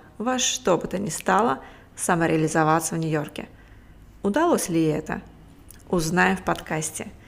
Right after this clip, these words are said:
В выпуске Вика также расскажет о своём подходе к телу, умным тренировкам и питанию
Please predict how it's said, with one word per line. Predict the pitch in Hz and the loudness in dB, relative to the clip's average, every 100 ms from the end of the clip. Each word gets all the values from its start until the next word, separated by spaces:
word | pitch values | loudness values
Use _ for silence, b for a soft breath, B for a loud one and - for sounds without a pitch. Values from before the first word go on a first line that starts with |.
| B B B B - | B B B B 2
В | |
выпуске | 185 269 226 - 185 | 6 8 6 4 0
Вика | 180 190 190 | 0 2 0
также | - - 190 156 165 | 0 4 6 4 0
расскажет | - 156 - 240 226 - | -4 -6 0 0 0 -2
о | 196 | -2
своём | 190 185 160 | 0 -2 0
подходе | 170 - 175 180 | -4 0 -2 -2
к | - | -8
телу, | - 170 170 226 - B B - | -2 2 4 2 -2 B B -4
умным | - 202 170 156 | 2 4 4 0
тренировкам | 165 160 170 190 - 208 185 | -2 0 4 6 6 4 0
и | 202 | -2
питанию | - - 165 196 185 233 | -2 -2 -2 0 0 0